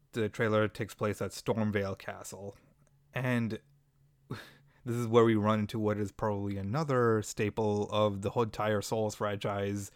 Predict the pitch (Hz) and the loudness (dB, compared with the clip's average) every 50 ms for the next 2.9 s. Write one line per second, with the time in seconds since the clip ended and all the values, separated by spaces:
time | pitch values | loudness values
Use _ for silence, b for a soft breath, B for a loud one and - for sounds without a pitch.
0 | B B B B B B B B B B B _ _ _ - - 107 95 92 92 | B B B B B B B B B B B _ _ _ -6 -4 -4 -4 -4 -6
1 | 92 92 107 _ _ _ _ _ _ _ _ _ - - - 107 104 139 139 147 | -10 -12 -14 _ _ _ _ _ _ _ _ _ -16 -8 -8 -4 0 2 4 4
2 | 143 - - 123 120 117 107 - 117 104 98 - - - - - - - | 4 2 0 0 -2 -2 -2 -4 -6 -6 -8 -10 -14 -18 -20 -20 -20 -20